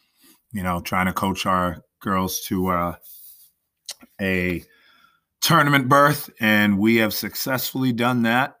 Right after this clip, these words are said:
Uh, we're, now we're looking to get into the swing of things and get ready for, uh, playoff action. But, uh,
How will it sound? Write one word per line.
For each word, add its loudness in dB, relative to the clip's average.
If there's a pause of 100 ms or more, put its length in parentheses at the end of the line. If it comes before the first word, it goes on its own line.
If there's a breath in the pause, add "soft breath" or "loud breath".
Uh, -6
we're, -4
now -2
we're -2
looking -2
to 0
get -2
into -2
the -2
swing -2
of -4
things -2
and -2
get -4
ready 0
for, -2 (680 soft breath)
uh, -2
playoff 2
action. -2 (160)
But, -2
uh, 0